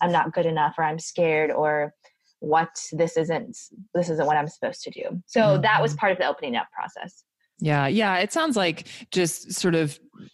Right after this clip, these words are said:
Speaker 2: training your mind to some extent to be open to possibility instead of automatically going to fear is sort of what I heard. Is that
Speaker 1: Totally. I, yeah,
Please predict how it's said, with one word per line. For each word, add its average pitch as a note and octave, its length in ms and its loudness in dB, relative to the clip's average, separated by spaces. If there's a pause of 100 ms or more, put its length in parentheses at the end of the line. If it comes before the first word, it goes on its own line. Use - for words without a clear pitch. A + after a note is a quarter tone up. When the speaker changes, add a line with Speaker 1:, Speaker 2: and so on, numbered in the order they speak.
Speaker 2:
training G3 880 2
your D#3 640 2
mind D#3 520 0
to - 120 -4
some D#3+ 140 2
extent D#3 340 0
to D3+ 100 -2
be C#3 180 0
open D3 340 2
to D3 120 0
possibility C3+ 800 0
instead C#3 420 0
of C3+ 120 0
automatically C#3 680 0
going C3 360 0
to - 120 -4
fear C3 560 0
is B2+ 220 0
sort - 380 -2
of A#2+ 100 -4
what B2 220 2
I B2+ 120 0
heard. B2 320 0
Is B2+ 120 -2
that B2 260 0
Speaker 1:
Totally. E3 480 -2
I, D#3 300 -2 (320)
yeah, E3 220 -6